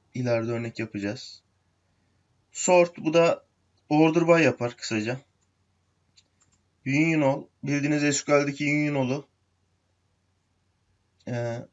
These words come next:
yapıyor. Peki diyeceksiniz ki, "Ya biz bu union all'u niye burada yapıyoruz? S Q L'de yapalım." diyeceksiniz ama şöyle bir şey var.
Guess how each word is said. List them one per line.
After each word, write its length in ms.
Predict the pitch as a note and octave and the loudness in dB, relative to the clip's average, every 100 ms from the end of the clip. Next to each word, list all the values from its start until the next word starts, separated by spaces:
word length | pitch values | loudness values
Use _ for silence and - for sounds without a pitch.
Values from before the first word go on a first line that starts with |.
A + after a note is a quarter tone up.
| _ _ | _ _
yapıyor. 460 | A2+ G#2+ - A#2+ C#3+ _ _ _ _ _ _ | -6 -4 -4 -6 -8 _ _ _ _ _ _
Peki 160 | C#3+ C#3+ | -4 -4
diyeceksiniz 560 | D#3 E3 E3+ F#3+ F3+ | -2 -2 -2 -6 -6
ki, 100 | - | -2
"Ya 200 | D#3 D#3 | -2 0
biz 180 | D#3+ D#3+ | -6 -8
bu 240 | E3 - - | -10 -10 -8
union 320 | D3+ D#3+ F3 | -4 -2 -2
all'u 340 | F3 F3 - _ _ _ _ _ C#3 | -2 -2 -6 _ _ _ _ _ -2
niye 260 | E3 G3+ | 0 0
burada 220 | G3 E3 | -2 0
yapıyoruz? 680 | C#3+ C3 A#2+ A#2+ C3+ - - - | 0 0 -6 -6 -10 -14 -20 -4
S 220 | C3+ B2+ | -2 0
Q 100 | C#3+ | 0
L'de 180 | C#3+ D#3+ | 0 0
yapalım." 320 | D#3+ C#3+ B2+ | -2 -2 -4
diyeceksiniz 500 | A#2+ B2 - C3 C#3 | -6 -10 -8 -10 -6
ama 360 | E3 C#3+ E3 - _ _ _ _ _ _ _ _ | -4 -4 -6 -14 _ _ _ _ _ _ _ _
şöyle 360 | - - D3 D3 | -14 -8 -4 -4
bir 60 | C3+ | -4
şey 160 | B2+ | -4
var. 340 | B2+ C#3+ - | -4 -6 -12